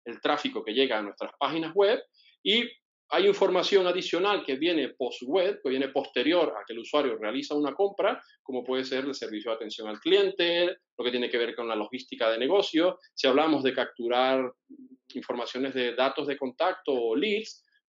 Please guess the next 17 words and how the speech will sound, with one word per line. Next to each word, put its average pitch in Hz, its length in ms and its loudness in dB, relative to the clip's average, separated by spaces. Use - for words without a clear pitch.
mucha 160 360 2
información 170 540 2
la 151 140 2
podemos 151 320 4
obtener 147 280 0
aquí, 175 280 -6
pero 175 160 -2
es 131 160 -6
posible 143 360 -4
que 143 80 -4
las 127 200 -4
ventas 151 400 0
se 127 80 -4
realicen 131 540 -2
fuera 143 340 2
del 104 160 -4
sitio, - 240 -16